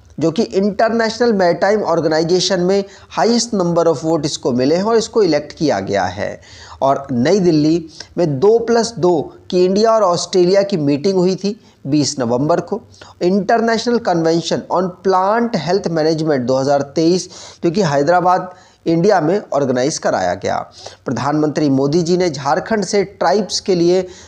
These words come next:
बहुत सारी स्कीम्स लॉन्च की पन्द्रह नवंबर को। क्यों? क्योंकि पन्द्रह नवंबर को ट्राइबल प्राइड डे हम ऑब्जर्व करते हैं। अपार, ये ऑटोमेटेड परमानेंट एकेडमिक अकाउंट रजिस्ट्री है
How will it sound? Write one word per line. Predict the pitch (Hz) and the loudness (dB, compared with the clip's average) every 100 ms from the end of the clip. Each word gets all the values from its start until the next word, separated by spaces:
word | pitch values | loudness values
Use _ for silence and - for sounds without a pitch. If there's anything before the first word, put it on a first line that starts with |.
| - - | -18 -8
बहुत | 175 220 | -4 -2
सारी | 220 196 190 | 0 2 0
स्कीम्स | - 185 175 175 | 0 -2 -2 -2
लॉन्च | 180 170 160 | -2 -2 -4
की | 196 | -8
पन्द्रह | 185 165 143 170 | -6 -2 0 2
नवंबर | 170 127 107 101 - | 2 0 -2 -2 -4
को। | - 90 - | -4 -8 -6
क्यों? | - 202 | -2 -2
क्योंकि | 269 - 160 147 | -2 -6 -6 -4
पन्द्रह | - 147 151 190 | -2 0 2 2
नवंबर | 180 165 170 170 | 0 0 0 -2
को | 170 180 175 - - - | -2 -4 -4 -10 -20 -8
ट्राइबल | - 180 202 233 | -2 0 2 0
प्राइड | 233 190 165 156 | 0 0 0 0
डे | 139 | -2
हम | 156 160 | -2 -4
ऑब्जर्व | - 127 156 165 160 | -4 -4 -2 -2 0
करते | 147 110 - | -2 -2 -6
हैं। | 90 98 - - _ - - - - _ | -8 -10 -14 -16 _ -20 -18 -18 -20 _
अपार, | 175 - 190 156 - - - 151 | -4 0 2 2 -2 -10 -12 -2
ये | 147 180 - - - | 2 2 0 -4 -2
ऑटोमेटेड | 175 220 202 214 214 233 233 - - - | 0 0 2 0 2 -2 -2 -16 -20 -2
परमानेंट | 190 202 214 247 240 | 0 2 2 2 0
एकेडमिक | - - 175 190 185 214 240 - - - - | -4 -6 0 0 2 2 0 -4 -20 -18 -4
अकाउंट | 170 202 190 240 220 | -2 2 2 2 2
रजिस्ट्री | 175 147 147 - 165 117 | 0 -2 -4 -2 -2 -2
है | 110 98 98 | -2 -4 -6